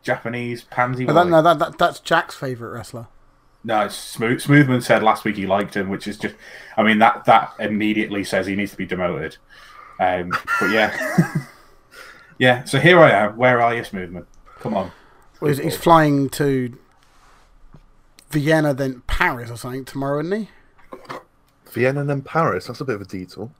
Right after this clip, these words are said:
Speaker 2: No, Geneva. That's it.
Speaker 1: Yeah,
Speaker 2: Flying
Speaker 1: fly-
Speaker 2: to Geneva, driving to Paris.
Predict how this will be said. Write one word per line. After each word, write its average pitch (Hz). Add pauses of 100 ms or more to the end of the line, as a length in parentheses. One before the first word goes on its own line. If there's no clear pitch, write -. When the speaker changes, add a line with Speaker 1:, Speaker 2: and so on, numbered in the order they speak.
(160)
Speaker 2:
No, 180
Geneva. 156
That's -
it. 123 (1500)
Speaker 1:
Yeah, 101
Speaker 2:
Flying 147
Speaker 1:
fly- -
Speaker 2:
to -
Geneva, 165
driving 139
to -
Paris. 127